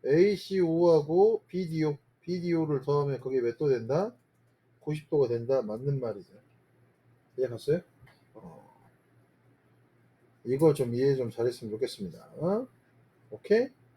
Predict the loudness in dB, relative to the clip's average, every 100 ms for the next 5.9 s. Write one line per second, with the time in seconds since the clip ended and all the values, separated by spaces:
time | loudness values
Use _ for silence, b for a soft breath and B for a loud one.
0 | _ _ _ _ _ b b b b b
1 | -2 2 6 8 8 4 0 0 0 -2
2 | 0 6 6 6 0 6 8 10 8 4
3 | 4 6 6 4 -2 _ _ _ _ _
4 | _ _ _ _ -4 -2 -2 -2 0 4
5 | 4 4 4 4 2 2 2 -2